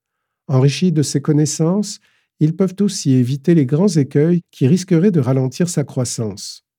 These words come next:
Or, les couples se sentent souvent démunis face à leur rôle de parents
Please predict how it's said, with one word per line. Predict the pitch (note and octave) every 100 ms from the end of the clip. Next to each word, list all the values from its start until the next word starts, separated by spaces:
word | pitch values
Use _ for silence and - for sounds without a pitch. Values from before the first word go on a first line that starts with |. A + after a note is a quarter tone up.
| _ _ _ _ -
Or, | C3+ D#3+ G#3 - _ _ _
les | C3+ C3+
couples | C3+ A#3 G#3 D#3
se | F#3
sentent | D#3 D3 C3
souvent | - F#3 G3+
démunis | E3 E3 F#3+ F3 D3+ D3+
face | C#3+ C3+ C#3
à |
leur | C3 A#2
rôle | C3+ E3+
de | C#3+
parents | C3+ C3+ A#2 B2+ D#3+